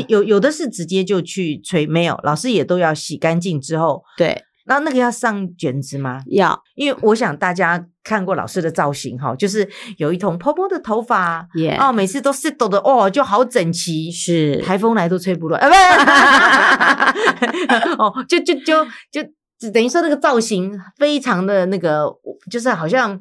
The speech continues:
Speaker 1: 而且他也很习惯了这样子一个，他的一个像他自己的形象一样，
Speaker 2: 他的风格。
Speaker 1: 风格，对不对？
Speaker 2: 对。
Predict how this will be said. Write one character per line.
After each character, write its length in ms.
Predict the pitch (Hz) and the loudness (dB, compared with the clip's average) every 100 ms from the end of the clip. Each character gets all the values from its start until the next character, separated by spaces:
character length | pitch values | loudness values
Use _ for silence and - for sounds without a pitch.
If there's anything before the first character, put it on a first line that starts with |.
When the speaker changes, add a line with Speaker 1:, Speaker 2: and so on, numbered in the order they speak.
| - - | -14 -2
Speaker 1:
而 80 | |
且 80 | 285 | 0
他 160 | 262 302 | 2 2
也 80 | 226 | 2
很 140 | 165 | 0
习 320 | 135 - 175 | -2 -4 -4
惯 240 | 180 285 190 | 2 2 2
了 100 | 151 | 0
这 100 | 202 | 0
样 140 | 143 | -2
子 160 | 139 135 | -4 -6
一 60 | |
个， 280 | 147 147 135 | -2 0 0
他 220 | - 185 | -4 -2
的 140 | 196 151 | 0 0
一 80 | 185 | 2
个 260 | 175 143 | 2 2
像 240 | 151 208 175 | 0 -2 0
他 140 | 196 | 0
自 140 | 196 | -2
己 80 | 175 | -2
的 60 | 135 | -2
形 300 | - 190 175 | 0 2 2
象 280 | 170 170 180 | 2 4 4
一 40 | |
样， 120 | 160 139 | 2 0
Speaker 2:
他 60 | |
的 220 | 123 - 180 | 0 -2 -2
风 220 | 160 175 | 0 2
格。 160 | 156 | 2
Speaker 1:
风 20 | 135 | 0
格， 40 | |
对 100 | 170 | 2
不 60 | 156 | 2
对？ 80 | 208 | 2
Speaker 2:
对。 220 | 113 | 0